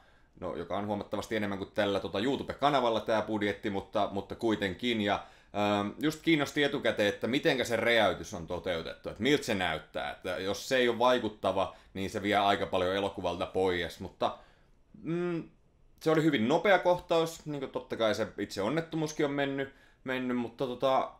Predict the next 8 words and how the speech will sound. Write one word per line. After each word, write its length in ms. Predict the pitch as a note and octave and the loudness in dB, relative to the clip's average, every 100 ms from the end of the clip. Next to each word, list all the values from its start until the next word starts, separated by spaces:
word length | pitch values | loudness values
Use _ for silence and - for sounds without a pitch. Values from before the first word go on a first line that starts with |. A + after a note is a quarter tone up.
| - | -2
yllätyin, 500 | A3 F3 F#2 F2 E2 | 0 2 2 -2 -6
se 80 | D3+ | -2
näytti 400 | F#3+ - E3 - | -2 -2 -6 -4
todella 420 | A3 F#3 F2+ D2+ | 0 2 2 0
hyvältä, 480 | - E2 C#2+ B1+ - | -6 -8 -8 -12 -16
että 240 | - - C#3 | -18 -12 -4
se 80 | |
oli, 340 | D#3+ D#3+ - | 0 0 -2